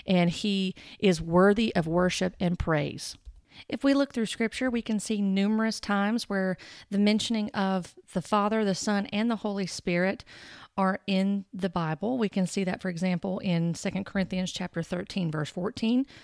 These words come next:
or we can see that in First Thessalonians chapter one, verses three through six.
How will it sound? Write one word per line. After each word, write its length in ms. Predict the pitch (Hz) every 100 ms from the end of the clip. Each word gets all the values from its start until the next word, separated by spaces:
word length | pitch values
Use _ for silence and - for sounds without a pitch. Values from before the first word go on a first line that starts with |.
| - - - -
or 140 | 175
we 120 | 170
can 160 | 180 180
see 160 | 196
that 160 | 185 180
in 120 | 175
First 260 | 175 180 -
Thessalonians 680 | 185 - 170 175 180 180 -
chapter 400 | - 180 - 180
one, 260 | 170 170
verses 340 | 175 170 185 165
three 220 | - 175
through 180 | - 156
six. 440 | - 247 - -